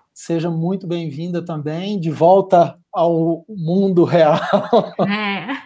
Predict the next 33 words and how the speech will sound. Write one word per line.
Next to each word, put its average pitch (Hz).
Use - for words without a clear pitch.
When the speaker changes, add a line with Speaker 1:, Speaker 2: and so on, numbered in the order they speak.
Speaker 2:
saí 254
da 262
minha 254
bolha 233
aqui, 233
boa 247
tarde 226
a 226
todos, 226
né? 214
Eu 233
tô 247
muito 277
feliz 233
de 226
ter 226
voltado, 220
né, 214
da 202
minha 196
licença 202
maternidade 202
a 214
tempo 269
de 233
participar, 240
né, 247
da, 190
da, 180
do 185
Mulheres 190
na 202
Conservação. 196